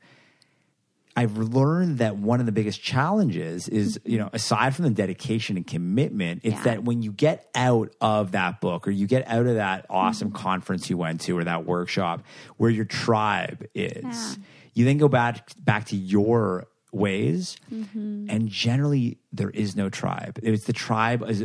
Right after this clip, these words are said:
Speaker 1: of the less evolved you
Speaker 2: Hmm.
Speaker 1: that waits.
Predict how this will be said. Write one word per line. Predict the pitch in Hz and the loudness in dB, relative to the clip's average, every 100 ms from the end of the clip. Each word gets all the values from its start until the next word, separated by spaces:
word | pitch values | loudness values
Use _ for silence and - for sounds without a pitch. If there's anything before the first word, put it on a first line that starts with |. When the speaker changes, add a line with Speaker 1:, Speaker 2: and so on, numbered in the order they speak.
| - | -2
Speaker 1:
of | 104 | -4
the | 98 98 | -2 -4
less | 98 101 - | -4 -4 -4
evolved | 110 87 95 87 87 90 90 | -8 -4 -2 0 -2 -4 -4
you | 87 82 - _ _ _ 254 | -4 -4 -10 _ _ _ -8
Speaker 2:
Hmm. | 220 190 - | -6 -4 -2
Speaker 1:
that | 95 - _ - | -4 -6 _ -4
waits. | 98 78 - - - | -2 -2 -8 -12 -12